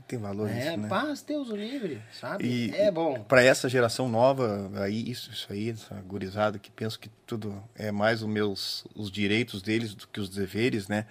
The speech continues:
Speaker 2: Uhum.
Speaker 1: Lidar com a bicharada dá um outro sim, por causa da minha filha, né? Quando a gente leva na fazenda lá, o, o, o cavalo é um bicho que cativa, né? O cachorro também,
Speaker 2: É.
Speaker 1: mas o cavalo é um bicho que cativa muito, né?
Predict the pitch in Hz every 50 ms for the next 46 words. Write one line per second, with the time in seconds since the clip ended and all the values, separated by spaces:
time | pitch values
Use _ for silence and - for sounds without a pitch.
0 | - - 123 127 110 110 113 117 127 123 98 98 107 98 90 107 110 127 - -
1 | 113 110 - - 113 107 101 101 101 107 113 120 123 123 120 120 110 113 113 123
2 | 127 120 113 110 113 113 - - - 123 113 - - - - _ _ _ _ _
3 | _ _ - - _ _ _ - - _ _ - - - - - 101 98 - -
4 | - 107 104 107 113 113 117 117 - - - 104 101 95 92 92 92 95 98 -
5 | - 101 101 101 101 95 90 - - 98 101 101 98 101 98 95 - - 98 95
6 | 92 95 95 98 101 95 98 95 98 98 101 104 110 117 117 117 117 117 120 123
7 | 123 123 - - - - - _ _ _ _ _ _ _ _ _ _ _ - 101
8 | 101 95 98 98 98 - - - - 85 - - - - - - - - _ -
9 | - 123 107 107 117 135 151 156 151 156 - - - - - 180 - - - 107
10 | 92 90 90 90 87 90 - - - - - 131 135 - 165 143 143 131 123 107
11 | 98 98 95 95 - - 101 92 104 110 120 127 127 117 110 110 107 107 107 -
12 | - - - - 107 - - - 117 113 104 101 104 110 107 - 95 101 101 104